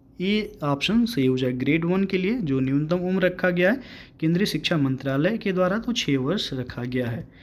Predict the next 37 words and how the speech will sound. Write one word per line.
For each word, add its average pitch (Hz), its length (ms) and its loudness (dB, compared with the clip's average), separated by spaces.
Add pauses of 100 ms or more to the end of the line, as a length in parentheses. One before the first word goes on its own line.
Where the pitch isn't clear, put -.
(480)
और 127 240 -2
निजी 180 280 6
कंपनियों 208 500 2
द्वारा 170 320 6
भारत 151 440 -2
के 156 100 0
पहले 170 500 -2
हाइब्रिड 147 640 0
साउंडिंग 175 580 2
रॉकेट 180 480 2 (120)
के 170 100 -4
संदर्भ 143 420 0
में 202 260 0 (320)
निम्नलिखित 165 440 0
कथनों 156 220 0
पर 190 160 2
विचार 156 380 2
कीजिए। 123 240 -6
पहला 202 220 6
दिया 190 200 2
गया, 196 140 -2
इसका 160 240 -4
नाम 165 300 2
डॉक्टर 139 260 -2
एपीजे 190 580 2
अब्दुल 147 320 2
कलाम 139 400 2 (380)
सैटेलाइट 180 720 2
लॉन्च 143 400 2
व्हीकल 147 400 2
मिशन 156 340 4
दो 135 80 2
हज़ार 123 220 -2
तेईस 170 340 4
रखा 151 300 2
गया 127 240 2
था 117 280 -6